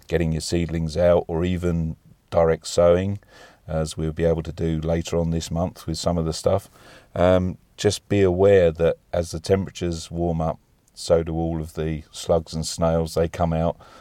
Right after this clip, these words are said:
and they start to, uh, to feast on your lovely new seedlings, your lovely new crops. So just be aware, and, um, it's good if you can just to offer some protection and just keep your eye open for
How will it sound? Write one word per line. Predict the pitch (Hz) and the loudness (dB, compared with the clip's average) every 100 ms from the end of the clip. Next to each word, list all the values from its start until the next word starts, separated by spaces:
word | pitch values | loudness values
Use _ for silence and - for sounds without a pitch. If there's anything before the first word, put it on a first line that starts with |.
| _ - | _ -8
and | 80 82 | -4 -2
they | 82 | -2
start | - - 82 - - | -4 -2 0 0 -4
to, | 80 80 80 78 | -2 -2 0 2
uh, | 78 80 - | 2 0 -4
to | 87 | -8
feast | - 92 87 - 82 | -2 0 0 -2 -2
on | 82 82 80 - | 0 -2 -8 -4
your | 92 | 0
lovely | 82 90 85 87 | 2 0 -2 -4
new | 80 80 | -2 -2
seedlings, | - 82 80 76 78 | -2 -4 -4 -6 -6
your | 78 80 | -4 0
lovely | 80 80 | 0 0
new | 80 80 | -4 -4
crops. | 78 82 78 - - _ - - - - | -4 -4 -4 -6 -18 _ -20 -20 -20 -20
So | - 98 92 | -2 2 2
just | 107 101 - | 2 0 0
be | 95 | 0
aware, | 87 90 90 82 80 - _ _ | 0 2 2 2 0 -6 _ _
and, | - 85 87 85 80 87 | -4 -2 0 -2 -2 0
um, | 85 85 82 78 78 _ _ _ _ _ - - | 2 2 0 -4 -10 _ _ _ _ _ -12 -8
it's | 98 | -6
good | - 117 | 2 2
if | 92 - | 2 -4
you | 90 | -6
can | 110 101 85 | -4 -2 -4
just | 82 - | -6 -4
to | 90 | 0
offer | 87 - | 2 0
some | - 87 82 | -6 -4 -4
protection | 82 - 87 - - 87 85 80 _ - _ - | -8 -2 0 0 -4 -4 -4 -6 _ -20 _ -10
and | 85 | -8
just | 80 - | -6 -8
keep | - 65 | -8 -8
your | 71 78 | -4 -2
eye | 76 | -2
open | 73 76 - 76 76 | -2 -6 -8 -12 -10
for | - 76 73 | -6 -4 -4